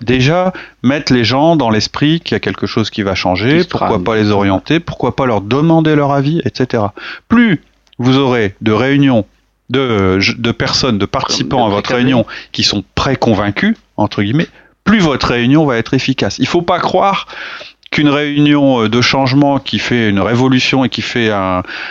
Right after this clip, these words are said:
Speaker 1: et qui fait une, une énorme rupture ou une énorme surprise à tout le monde, c'est une garantie de réussite. C'est une garantie d'échec.
Speaker 2: C'est sûr, ça.
Speaker 1: Ce qui marche bien, c'est,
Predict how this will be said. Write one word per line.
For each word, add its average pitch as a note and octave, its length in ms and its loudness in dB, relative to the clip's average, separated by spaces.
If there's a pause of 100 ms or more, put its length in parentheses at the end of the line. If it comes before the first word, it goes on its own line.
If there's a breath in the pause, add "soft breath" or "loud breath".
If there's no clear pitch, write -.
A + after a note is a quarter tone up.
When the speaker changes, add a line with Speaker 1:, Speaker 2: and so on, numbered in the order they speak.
(160 loud breath)
Speaker 1:
et G2+ 100 0
qui G#2 200 -4
fait A2+ 320 2
une, G2 240 2
une G2 80 0
énorme C3 300 2
rupture D3+ 580 2
ou A2+ 160 6
une A2+ 80 6
énorme C#3 260 0
surprise A#2+ 380 2
à A2+ 80 0
tout - 100 -2
le B2 60 4
monde, E3+ 160 2
c'est B2 100 0
une G#2+ 80 0
garantie G#2+ 380 0
de C#3 80 2
réussite. B2 420 -2 (320)
C'est - 160 -2
une C3 80 4
garantie B2 380 0
d'échec. - 460 -2 (340)
Speaker 2:
C'est A2 80 -4
sûr, - 320 -12
ça. A#2 80 -20 (140)
Speaker 1:
Ce - 80 -4
qui A#2 100 -2
marche F#2+ 240 0
bien, C#3+ 240 0
c'est, C3 320 -2